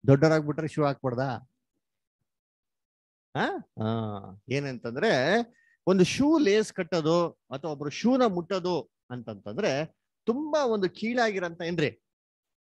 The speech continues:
ಒಂದ್ ಕೆಲ್ಸ, ತುಂಬಾ ಒಂದ್ ಏನ್ರಿ ಎಲ್ಲದಕ್ಕೆ ಕನಿಷ್ಠವಾಗಿರಂತ ಕೆಲ್ಸ ಯಾವ್ದಂದ್ರೆ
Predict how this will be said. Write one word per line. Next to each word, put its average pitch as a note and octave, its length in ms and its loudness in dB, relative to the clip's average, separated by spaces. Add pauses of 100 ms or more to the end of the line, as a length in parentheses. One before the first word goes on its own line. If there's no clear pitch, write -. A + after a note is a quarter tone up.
(340)
ಒಂದ್ A2+ 180 -6
ಕೆಲ್ಸ, B2 260 -8 (680)
ತುಂಬಾ D4 280 4
ಒಂದ್ G#3 180 4
ಏನ್ರಿ F#3+ 240 4
ಎಲ್ಲದಕ್ಕೆ G3+ 440 -2
ಕನಿಷ್ಠವಾಗಿರಂತ G#3 800 -2
ಕೆಲ್ಸ E3+ 280 -8
ಯಾವ್ದಂದ್ರೆ D3 520 -2